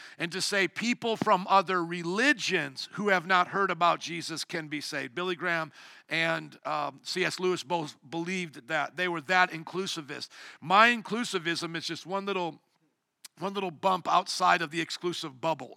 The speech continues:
okay? The first position would be the exclusive bubble. It's, if, unless you confess Jesus in the new covenant, or unless you were a converted Jew in the old covenant, you are lost. It doesn't matter where you were on the planet, you're just lost, okay?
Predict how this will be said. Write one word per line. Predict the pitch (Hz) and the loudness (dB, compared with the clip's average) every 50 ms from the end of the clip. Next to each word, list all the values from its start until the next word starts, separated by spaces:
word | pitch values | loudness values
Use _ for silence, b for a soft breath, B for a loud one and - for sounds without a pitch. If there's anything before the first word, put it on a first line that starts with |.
| - | -12
okay? | 110 127 - - 156 160 165 B B B B B B B B - | -12 -10 -6 -4 -4 -4 -4 B B B B B B B B -10
The | 165 151 | -10 -6
first | - 196 202 202 - - | -2 0 0 0 0 -4
position | - 175 131 180 165 - - 170 | -4 -4 -4 -4 -4 -4 -4 -4
would | 170 165 151 | -6 -6 -6
be | 147 170 165 | -6 -6 -6
the | 143 156 160 | -4 -4 -4
exclusive | 147 - - - - 196 190 175 - - 170 147 120 120 | -4 -4 -8 -6 -4 -4 -4 -2 -4 -4 -6 -8 -10 -4
bubble. | 127 151 143 131 - 127 131 | -4 -2 -2 -2 -6 -10 -10
It's, | 135 - - - _ _ | -10 -12 -14 -16 _ _
if, | 170 170 160 - - | -6 -6 -6 -6 -8
unless | 165 151 147 147 151 180 196 233 214 - - | -8 -8 -6 -4 2 4 4 4 4 2 -4
you | 226 214 | -6 -8
confess | - 214 190 - 185 165 143 - | -10 -10 -8 -6 -6 -6 -6 -8
Jesus | 123 - 127 156 202 214 196 147 214 190 - 165 | -10 -10 -8 -6 -6 -6 -4 -4 -6 -6 -6 -8
in | 165 | -10
the | 160 | -8
new | 165 175 190 202 | -6 -6 -6 -6
covenant, | - - 196 196 175 185 190 185 - B B B B B B - | 0 2 2 2 2 0 -4 -6 -6 B B B B B B -6
or | 156 156 | -4 -4
unless | 156 165 185 196 240 - - | -2 0 0 0 0 -2 -4
you | 196 190 | -4 -2
were | 180 175 | -2 -2
a | 165 | -2
converted | - 160 151 143 175 180 175 165 | -4 -6 -6 -2 -2 -2 -2 -2
Jew | 143 - 185 180 175 | -4 -6 -6 -6 -4
in | 165 | -4
the | 160 165 | -4 -2
old | 170 175 156 | -2 -4 -2
covenant, | - 175 160 151 160 160 151 | -2 -4 -4 -2 -4 -8 -8
you | 139 170 208 202 | -8 -6 -2 -2
are | 190 165 151 | 0 -2 -2
lost. | 156 165 165 147 127 120 - - | -2 -2 -2 -2 -2 -4 -6 -10
It | 160 | -8
doesn't | 170 196 - 196 185 | -6 -6 -6 -6 -4
matter | 175 175 165 156 | -2 -2 -2 -2
where | 151 156 175 180 | -2 -2 0 -2
you | 190 190 196 | -2 -2 -4
were | 190 180 175 165 | -4 -2 -2 -2
on | 165 160 | -2 -4
the | 160 151 | -6 -10
planet, | - - 151 156 156 151 151 156 123 | -14 -10 -6 -6 -4 -4 -6 -8 -8
you're | 135 160 170 | -8 -8 -8
just | 135 165 156 - | -6 -8 -10 -8
lost, | 151 165 156 135 120 - - - | -6 -4 -4 -4 -6 -8 -12 -14
okay? | - - 151 147 | -10 -8 -8 -8